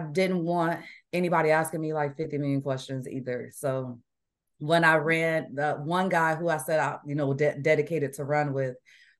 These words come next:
when he finished, I said, "Okay, well, I gotta go keep running." And he was like, "What?"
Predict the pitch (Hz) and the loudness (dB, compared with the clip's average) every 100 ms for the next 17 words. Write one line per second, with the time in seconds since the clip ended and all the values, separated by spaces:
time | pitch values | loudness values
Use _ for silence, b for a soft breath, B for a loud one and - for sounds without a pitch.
0 | - 147 160 156 156 180 170 156 151 143 | -8 -2 2 2 0 -2 -2 0 -2 -6
1 | _ _ - 226 262 190 156 151 - _ | _ _ -4 -2 0 2 0 -2 -6 _
2 | - 165 165 175 180 185 156 147 147 147 | -4 -2 0 0 2 2 2 2 2 2
3 | 143 147 139 _ - 151 156 151 135 151 | 0 -2 -4 _ -12 -8 -4 -4 -6 -10
4 | - 156 165 151 147 143 135 165 208 | -10 -6 -4 -4 -2 -2 0 0 0